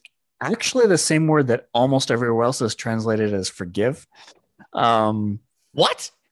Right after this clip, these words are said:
Speaker 1: Yeah,
Speaker 2: What?
Speaker 1: it's the same Greek word. And the reason is because the word doesn't literally mean either of those things. It literally means, like, send away, release, abandon, like, create distance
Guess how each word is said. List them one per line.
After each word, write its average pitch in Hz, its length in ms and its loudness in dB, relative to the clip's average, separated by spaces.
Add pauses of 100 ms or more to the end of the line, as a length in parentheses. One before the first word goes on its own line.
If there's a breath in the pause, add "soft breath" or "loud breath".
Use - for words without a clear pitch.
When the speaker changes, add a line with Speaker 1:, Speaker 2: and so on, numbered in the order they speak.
(280)
Speaker 1:
Yeah, 147 220 4
Speaker 2:
What? 98 220 -8
Speaker 1:
it's 131 140 -8
the 147 80 -2
same 165 260 0
Greek 147 260 0
word. 101 280 0 (540 loud breath)
And 123 120 -4
the 127 60 -4
reason 208 280 2
is 127 160 0
because 139 300 -2
the 143 80 0
word 170 280 0
doesn't 143 300 0
literally 143 320 2
mean 117 180 -2
either 143 300 2
of 92 80 -2
those 92 240 -2
things. 87 440 -8 (360 soft breath)
It 127 180 -4
literally 165 380 4
means, 120 280 -2
like, 110 320 -4 (440)
send 175 400 -2
away, 143 840 0
release, 127 800 -2 (420)
abandon, 117 920 -2
like, - 300 -6 (100)
create 156 680 0 (160)
distance 120 840 -4